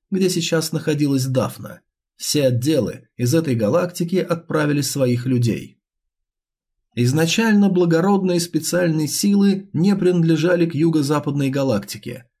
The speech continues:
Так как для Джи Ян Ран нужно было выбрать охранника, благородный тигр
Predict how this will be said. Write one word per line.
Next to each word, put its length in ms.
Так 180
как 160
для 140
Джи 200
Ян 200
Ран 340
нужно 320
было 260
выбрать 380
охранника, 880
благородный 640
тигр 480